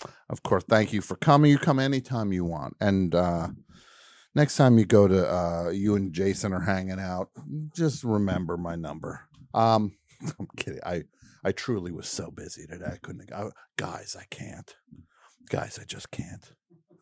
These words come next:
Guys, I wish I could do it. I can't. No, um, seriously, thanks everybody who participated in the show tonight. What a fun night.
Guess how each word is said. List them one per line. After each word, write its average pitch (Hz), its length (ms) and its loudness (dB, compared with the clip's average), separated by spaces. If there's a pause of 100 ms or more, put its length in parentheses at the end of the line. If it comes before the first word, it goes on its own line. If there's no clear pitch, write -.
(960)
Guys, - 280 -2
I - 80 -12
wish - 400 -2
I - 160 -8
could - 160 -12
do - 200 -14
it. - 80 -14
I - 140 -12
can't. - 400 -16 (340)
No, 113 180 0
um, 123 580 6 (880)
seriously, 92 520 2 (300)
thanks 139 320 6
everybody 120 580 6
who 101 340 -2
participated 151 840 4
in 143 120 10
the 135 100 10
show 135 220 8
tonight. 131 320 4 (280)
What 220 260 12
a 226 100 10
fun 175 460 8
night. 113 380 6